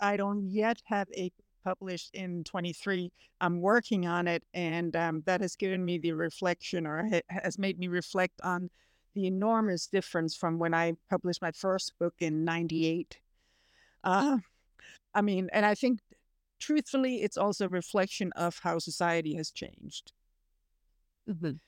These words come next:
Speaker 1: So in ninety-eight, um, I have always, like many other fellow authors, wanted to be a writer. And at the time, I was in my late twenties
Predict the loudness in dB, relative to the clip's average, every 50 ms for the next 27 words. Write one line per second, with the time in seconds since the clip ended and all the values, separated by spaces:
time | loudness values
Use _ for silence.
0 | _ _ _ _ -14 -2 4 4 4 4 4 2 2 4 4 4 4 2 2 0
1 | 0 0 2 2 2 4 2 0 -2 -4 -8 -12 -8 -2 0 2 2 4 2 2
2 | 2 2 2 0 -2 2 2 4 4 6 4 4 4 4 4 4 4 4 2 2
3 | 2 2 2 2 -2 _ _ _ -4 0 0 2 2 2 2 2 2 4 2 2
4 | 0 0 2 2 2 4 4 2 2 2 2 2 2 0 0 0 0 -2 -4 -6
5 | -10 _ _ _ _ _ _ 2 2 4 4 2 -2 -4 -6 -2 0 0 2 2
6 | 2 2 2 0 0 0 0 -2 -4 _ _ _ _ _ _ _ -2 0 0 0
7 | 0 -2 -4 0 0 0 2 2 2 2 0 0 0 0 -2 0 2 2 2 2
8 | 2 2 2 0 0 0 -4 -6 -4 -2 0 0 0 0 0 0 -2 -2 -4 -8